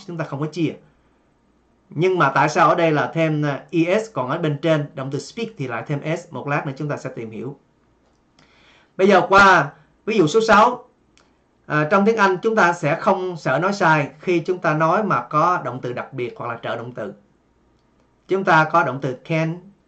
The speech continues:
rồi quá khứ là could, may, rồi quá khứ là might, must, rồi shall, quá khứ là should, will, would.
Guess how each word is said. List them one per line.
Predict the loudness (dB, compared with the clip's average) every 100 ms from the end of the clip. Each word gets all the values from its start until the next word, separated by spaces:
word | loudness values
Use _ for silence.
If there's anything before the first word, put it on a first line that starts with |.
| _ _ _ _
rồi | -8
quá | -2 -2
khứ | 0
là | -2 -4 -6
could, | -8 -8 -12 _ _ _ _ _ _ _ -4
may, | 0 2 0 -2 -12 -20 -12
rồi | -6
quá | -6
khứ | -4 -4
là | -4
might, | -2 -4 -4 -12 -20 _ _ _ _ _ -6
must, | 0 0 0 -12 -20 -20 _ _ _ _ _ _ _
rồi | -2 -2 -2 -6 -12
shall, | -4 4 4 4 -2 -12 _ _ _ _ -2
quá | -2
khứ | 0
là | -2 -2
should, | -6 -6 -6 -8 -20 _ _ _ _
will, | -2 2 2 0 -6
would. | -2 -2